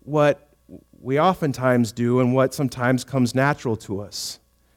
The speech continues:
Rather than actually doing something, it's easier and more comfortable to do nothing at all. And so we default to kind of the obvious thoughts and prayers.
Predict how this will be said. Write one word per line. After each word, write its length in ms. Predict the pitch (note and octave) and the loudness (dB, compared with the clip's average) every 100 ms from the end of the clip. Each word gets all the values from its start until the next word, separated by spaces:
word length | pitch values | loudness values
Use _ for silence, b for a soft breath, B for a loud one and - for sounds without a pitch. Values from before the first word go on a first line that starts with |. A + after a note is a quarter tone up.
| _ _ _ - | _ _ _ -4
Rather 280 | B2 C3+ B2+ | 0 2 2
than 200 | B2 B2 | 2 2
actually 420 | B2 - - A2+ | 0 -2 -4 -2
doing 380 | A2+ D3+ D#3 A2+ | 0 2 2 2
something, 640 | - G#2 F#2 A#2 C3 C3+ _ _ _ _ _ _ _ _ _ | 0 -4 -2 -4 -4 -6 _ _ _ _ _ _ _ _ _
it's 200 | - - | -6 -6
easier 600 | G2+ D3 D#3+ B2 A#2+ B2+ | -2 0 0 2 2 2
and 160 | B2+ A#2 | 2 2
more 180 | A#2+ A#2+ | 2 0
comfortable 760 | - D#3+ C#3+ B2 G#2+ G#2 G2+ _ _ _ - | -2 -2 -2 -4 -2 -2 -4 _ _ _ -10
to 80 | |
do 120 | A2 A2 | -2 2
nothing 360 | G#2+ G#2+ G#2+ | 2 0 -4
at 80 | G2+ | -2
all. 240 | G2+ G2+ - _ _ _ _ _ _ _ _ _ _ _ _ - | -4 -6 -12 _ _ _ _ _ _ _ _ _ _ _ _ -4
And 120 | A#2 | -2
so 680 | A#2 A#2+ A#2+ A#2+ A#2 A2+ - _ - | 0 0 2 2 0 -2 -6 _ -8
we 200 | A#2 A#2 | -2 -2
default 580 | A2+ - C#3 C3 A2+ - | -2 0 2 4 2 -4
to 520 | - A2 A2 A2 A2 | -4 -2 0 -2 -4
kind 260 | - A2 A2+ | -4 0 2
of 280 | A2+ G2+ G2 | 0 -2 -4
the 500 | G#2 G2+ G2 G2 G2+ | -2 0 0 -2 -2
obvious 640 | G#2+ G#2+ G#2+ G2+ G2+ - | 0 0 0 -2 -4 -6
thoughts 360 | - G#2 G#2 A2 | -2 -2 -2 -4
and 120 | F#2 | -4
prayers. 480 | - E2+ - - | -6 -10 -10 -16